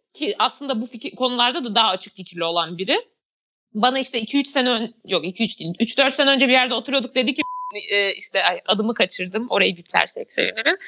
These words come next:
"Vişneciğim sen çok haklıymışsın, arada aklıma geliyor, çok cringe oluyorum." falan demişti. Hani anlatabildim mi? Hani siz kimsiniz sikikler, gerizekalılar? Siz kimsiniz konuşuyorsunuz? Aptallar. Neyse,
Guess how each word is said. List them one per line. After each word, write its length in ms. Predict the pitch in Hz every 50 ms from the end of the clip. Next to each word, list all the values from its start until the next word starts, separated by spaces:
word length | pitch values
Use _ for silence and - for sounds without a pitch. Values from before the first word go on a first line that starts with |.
| - _ _ _ _ _ _ _ _ _
"Vişneciğim 480 | 196 226 240 - 285 302 269 220 247 240
sen 220 | - - 240 214
çok 180 | 247 - 262 254
haklıymışsın, 760 | 254 233 233 - 202 226 226 220 214 - - - 196 208 208 214 -
arada 260 | 196 208 202 208 208
aklıma 340 | 196 214 - - 247 240 233
geliyor, 480 | 214 214 214 214 226 214 214 202 202 202 -
çok 280 | - - 240 240 _ -
cringe 300 | 233 240 233 226 190 214
oluyorum." 360 | 196 190 180 175 175 180 185
falan 380 | 180 - 185 185 180 175 175 165
demişti. 400 | 143 147 147 - - - - - 160 170 - _ _ _ _ _ _ _ _ _
Hani 380 | - 180 180 185 180 175 196 - _ _ _ _ _ _ _ _ _ _ _ _ _ _ _ _ _ _ _
anlatabildim 720 | - 202 208 220 226 226 320 302 247 277 294 453 480 392 247
mi? 300 | 190 175 170 170 180 190 - _ _ _
Hani 280 | _ 214 202 185 180 185
siz 280 | - - 247 254 254
kimsiniz 460 | - - 349 349 339 - 302 247 247 240
sikikler, 680 | - - - 254 - 480 480 - - 311 240 196 190 214 - 208
gerizekalılar? 920 | 180 196 233 302 427 480 480 427 311 233 180 190 175 160 160 - - - _ - - _ _ _ _
Siz 200 | - 226 226 233
kimsiniz 460 | - 339 359 381 403 403 381 - -
konuşuyorsunuz? 600 | 294 262 233 214 - 190 175 180 - 180 208 185 - -
Aptallar. 840 | 185 - - - 208 214 214 233 330 403 359 247 214 - - _ _ _ _ _ _ _ _ _ _ _ _ _ -
Neyse, 520 | 214 220 226 262 - - 220 175 175 202